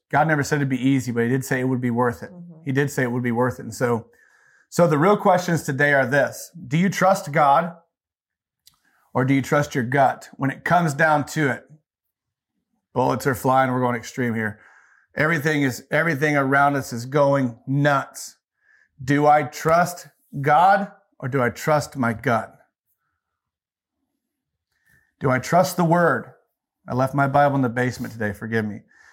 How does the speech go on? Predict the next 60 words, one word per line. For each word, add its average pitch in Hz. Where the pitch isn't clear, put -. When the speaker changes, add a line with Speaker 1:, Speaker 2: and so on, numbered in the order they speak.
Speaker 1:
Do 139
I 127
trust 170
the 160
word 170
or 151
do 147
I 139
trust 139
the 135
world? 131
We've 156
been 196
asked 185
these 180
questions 160
before 143
as 127
believers. 123
And 147
we 165
know 175
the 170
church 170
answer, 160
"Well, 202
I 233
trust 220
God 190
and 147
I 170
trust 170
the 165
word. 156
I 170
trust 208
God 147
and 156
I -
trust 147
the 170
word. 170
It's 170
all 170
good. 120
How 170
are 170
you?" 180
"Oh, 196
blessed 196
and 185
highly 190
favored." 180
We, 147
I, 147
I 151
have 156
this 147
guy 131
that, 123